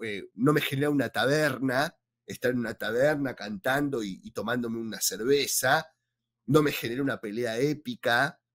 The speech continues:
no me generó nada. Pero ojo, puede ser el tráiler. Pero yo, conociendo las tres películas anteriores de Dungeons and Dragons,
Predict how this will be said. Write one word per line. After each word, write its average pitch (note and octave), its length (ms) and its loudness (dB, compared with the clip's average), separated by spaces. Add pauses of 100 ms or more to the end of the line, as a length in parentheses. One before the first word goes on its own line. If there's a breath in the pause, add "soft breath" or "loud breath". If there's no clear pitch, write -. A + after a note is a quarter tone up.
(440)
no C#3+ 140 6
me D#3 80 2
generó C#3 360 0
nada. C#3 460 2 (220)
Pero B2+ 220 4
ojo, D3+ 480 2 (140)
puede B2+ 220 2
ser C3+ 220 -4
el C#3+ 180 -6
tráiler. G2+ 500 -4 (720)
Pero A2+ 320 2
yo, - 460 0
conociendo A2+ 680 -2
las G2 220 -8
tres D#3+ 240 -4
películas A#2 680 -6
anteriores G#2+ 600 -6
de G2 400 -10 (300)
Dungeons A#2+ 420 0
and G#2 140 -6
Dragons, D3 600 2